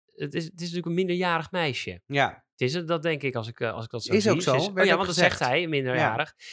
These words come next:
Speaker 1: En dan denk ik, maar het zijn niet gewoon twee, eh, witte mannen die daar dan... Nee, het zijn dan wel specifiek de enige <laughs> twee,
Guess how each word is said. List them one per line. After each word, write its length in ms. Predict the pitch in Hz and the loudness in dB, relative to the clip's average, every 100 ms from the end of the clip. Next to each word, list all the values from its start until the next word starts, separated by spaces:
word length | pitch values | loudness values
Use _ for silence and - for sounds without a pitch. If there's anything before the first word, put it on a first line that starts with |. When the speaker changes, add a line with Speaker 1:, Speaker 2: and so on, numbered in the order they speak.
| - | -8
Speaker 1:
En 100 | 143 | -2
dan 80 | 156 | 0
denk 140 | 170 | 0
ik, 120 | 170 156 | -2 -2
maar 80 | 156 | -2
het 80 | - | -2
zijn 120 | 151 | -2
niet 140 | 180 | -2
gewoon 180 | - 151 | -2 -4
twee, 400 | - 151 117 117 | -2 -2 0 -2
eh, 160 | 113 110 | -4 -4
witte 200 | 135 123 | -4 -4
mannen 220 | 143 190 | -2 -2
die 80 | 196 | -2
daar 140 | 185 | -4
dan... 160 | 180 - - - | -4 -8 -16 -4
Nee, 140 | 123 | -2
het 100 | 175 | 0
zijn 160 | - 131 | 0 -2
dan 140 | 123 | 0
wel 360 | 123 147 190 226 | 0 2 0 -4
specifiek 680 | - - 123 - - 208 233 | -10 -6 -6 -6 -4 -4 -4
de 60 | - | -6
enige 360 | - 185 196 - | 0 0 0 -4
<laughs> 40 | - | -2
twee, 380 | 156 190 190 | 4 4 2